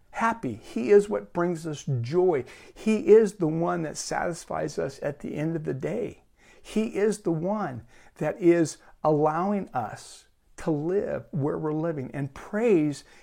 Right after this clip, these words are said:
acknowledges who the greatness of Christ is. And so we praise him with our heart. We praise him with our mind. We praise him with our inner being.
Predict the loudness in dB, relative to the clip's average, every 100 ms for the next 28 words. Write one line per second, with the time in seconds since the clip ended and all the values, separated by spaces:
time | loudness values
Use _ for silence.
0 | _ -4 -2 -2 0 -2 -2 -2 -2 -4
1 | -10 -10 -4 -2 -2 -2 -4 -2 2 2
2 | 2 -4 -10 -10 -12 -16 -12 -8 -6 -8
3 | -10 -6 -6 -8 -14 -20 _ -20 -18 -6
4 | -4 0 2 2 -2 -6 -6 -2 -2 -2
5 | -4 -2 -4 -4 -6 -4 -4 -4 -8 -20
6 | -4 0 0 0 -2 0 2 0 -4 -4
7 | -4 -4 -4 -4 -4 -4 -4 -6 -6 -4
8 | -2 -2 -4 -4 -4 -4 -4 -4 -4 -4